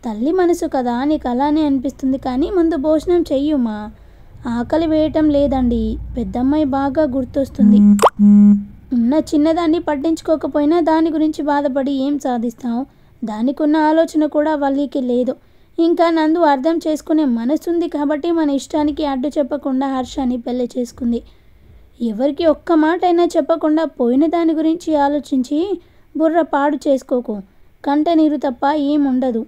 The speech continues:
అని ఉదయ్ అనగానే ఉమ బాధగా చూసింది. ఉమ్మతో ఫోన్ మాట్లాడి కట్ చేసిన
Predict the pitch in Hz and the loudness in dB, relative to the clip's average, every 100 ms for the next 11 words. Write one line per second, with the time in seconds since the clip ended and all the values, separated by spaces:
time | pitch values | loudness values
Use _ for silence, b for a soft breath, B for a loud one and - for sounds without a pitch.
0 | _ _ 233 240 330 302 302 302 285 277 | _ _ -4 0 0 2 2 2 0 -2
1 | 269 269 330 302 294 311 269 269 262 247 | -2 0 0 0 0 0 -2 -2 -4 -4
2 | 233 277 - 240 - 233 254 b b b | -4 -6 -6 -6 -4 -4 -4 b b b
3 | b - 233 220 233 311 - 311 320 320 | b -8 -4 -4 -2 -2 0 2 2 2
4 | 302 302 285 285 277 247 285 277 262 | 0 0 -2 -2 -4 -2 -4 -2 -2